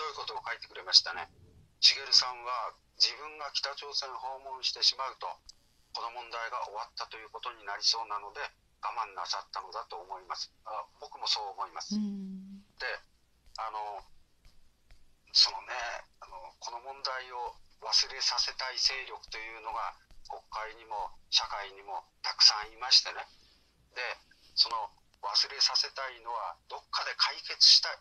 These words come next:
Speaker 1: 解決っていうかな、あの、あー、ピリオドを打ちたいと思ったんですよ。
Speaker 2: うんうんうん。
Speaker 1: で、そういう人たちが、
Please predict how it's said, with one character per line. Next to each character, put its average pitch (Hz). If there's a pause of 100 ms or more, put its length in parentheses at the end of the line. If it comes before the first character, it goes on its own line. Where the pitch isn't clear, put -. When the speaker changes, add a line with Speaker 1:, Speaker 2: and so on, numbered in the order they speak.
Speaker 1:
解 127
決 -
っ -
て -
い -
う -
か -
な、 -
あ -
の、 117 (340)
あ 98
ー、 -
ピ -
リ 190
オ 165
ド 117
を 107
打 -
ち -
た 196
い 196
と -
思 151
っ 175
た 170
ん -
で -
す -
よ。 - (340)
Speaker 2:
う 185
ん -
う 185
ん -
う 175
ん。 -
Speaker 1:
で、 156 (460)
そ -
う -
い 196
う 185
人 -
た 165
ち -
が、 117